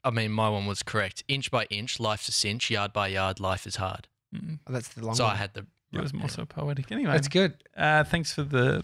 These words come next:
Speaker 1: I got,
Speaker 2: facts.
Speaker 1: no, I got an even better one. It's
Speaker 2: Okay.
Speaker 1: illegal to lick a toad in the City of Angels.
Speaker 2: Really?
Speaker 3: Really?
Speaker 2: Being Los Angeles.
Speaker 1: Yeah.
Speaker 3: Wow.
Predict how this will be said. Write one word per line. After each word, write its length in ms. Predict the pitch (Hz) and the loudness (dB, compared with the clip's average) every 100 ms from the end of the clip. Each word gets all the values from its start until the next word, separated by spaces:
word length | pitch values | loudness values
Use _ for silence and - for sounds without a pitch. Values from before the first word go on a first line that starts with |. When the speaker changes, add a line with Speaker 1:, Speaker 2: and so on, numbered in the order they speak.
| - | 0
Speaker 1:
I 40 | 143 | 4
got, 100 | 135 | 6
Speaker 2:
facts. 120 | 147 | 6
Speaker 1:
no, 80 | 147 | 4
I 100 | 139 | 2
got 120 | 147 | 2
an 80 | 127 | 2
even 200 | 127 110 | 0 0
better 200 | 104 120 | 0 2
one. 140 | 110 95 | 0 0
It's 140 | 110 | 0
Speaker 2:
Okay. 100 | 117 | 2
Speaker 1:
illegal 480 | 113 123 117 113 127 - | 4 4 4 2 -2 -2
to 100 | - | 0
lick 220 | 117 120 | 2 2
a 40 | 107 | 0
toad 500 | - 113 107 113 - | 0 0 2 0 -2
in 120 | 113 | -4
the 60 | 101 | -2
City 260 | - 104 | -2 -2
of 100 | 101 | -2
Angels. 500 | 101 107 107 107 - _ _ _ _ _ - | -2 -4 -6 -12 -14 _ _ _ _ _ 0
Speaker 2:
Really? 240 | 135 170 | 4 6
Speaker 3:
Really? 260 | 254 180 113 | 6 4 6
Speaker 2:
Being 240 | 131 123 | 4 4
Los 160 | 127 - | 0 2
Angeles. 460 | 123 120 123 123 - | 2 2 -2 -4 -8
Speaker 1:
Yeah. 100 | 110 _ _ _ _ _ _ _ _ _ _ _ - - - - - - - - - _ _ _ _ _ _ _ _ _ _ - | -12 _ _ _ _ _ _ _ _ _ _ _ 0 2 2 -2 -6 -10 -12 -14 -20 _ _ _ _ _ _ _ _ _ _ 4
Speaker 3:
Wow. 140 | 135 | 8